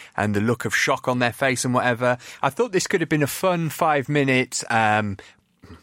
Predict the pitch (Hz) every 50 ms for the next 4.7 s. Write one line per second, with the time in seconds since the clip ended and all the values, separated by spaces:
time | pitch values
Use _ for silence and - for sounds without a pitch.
0 | _ _ _ - - - _ _ _ - - 98 - - 95 95 95 92 87 -
1 | 120 - 92 92 - 110 104 87 - - 98 95 95 92 92 95 92 87 - -
2 | 101 95 95 95 95 92 - - - 98 92 92 95 95 98 95 - - _ _
3 | _ _ _ _ - - 254 240 151 - - - - 110 95 95 92 85 101 98
4 | 98 - - - 98 104 104 107 113 104 101 101 113 -